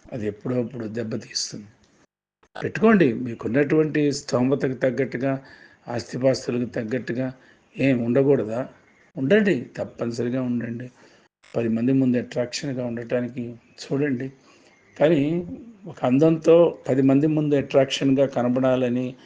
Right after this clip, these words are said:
స్లీవ్‌లెస్‌లు వేసి, బ్లౌజెస్ అని, నెక్ బ్లౌజెస్ వేసుకొని, లేకపోతే అసలు శరీరాన్ని అంతా చూపిస్తూ, మనం తిరగాడుతూ ఉంటే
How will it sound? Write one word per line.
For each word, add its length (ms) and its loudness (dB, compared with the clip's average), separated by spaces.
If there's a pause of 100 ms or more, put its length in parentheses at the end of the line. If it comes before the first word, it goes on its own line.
(560)
స్లీవ్‌లెస్‌లు 640 2
వేసి, 400 -4 (420)
బ్లౌజెస్ 680 2
అని, 160 -4
నెక్ 280 -4
బ్లౌజెస్ 440 0 (120)
వేసుకొని, 600 -4
లేకపోతే 460 -2
అసలు 220 -12
శరీరాన్ని 580 2
అంతా 360 -10 (720)
చూపిస్తూ, 800 -2 (720)
మనం 240 0
తిరగాడుతూ 600 6
ఉంటే 560 0